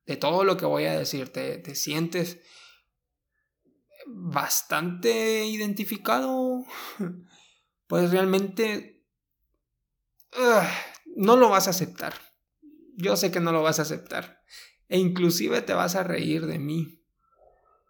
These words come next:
¿Por qué? Porque eres una persona egocéntrica. Y ese es el primer factor también. No siempre, pues,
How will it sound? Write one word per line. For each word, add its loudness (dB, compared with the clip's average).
¿Por -8
qué? 2
Porque -4
eres 2
una -6
persona -8
egocéntrica. -8
Y 4
ese 6
es 4
el 0
primer 0
factor -6
también. -4
No 2
siempre, 0
pues, -2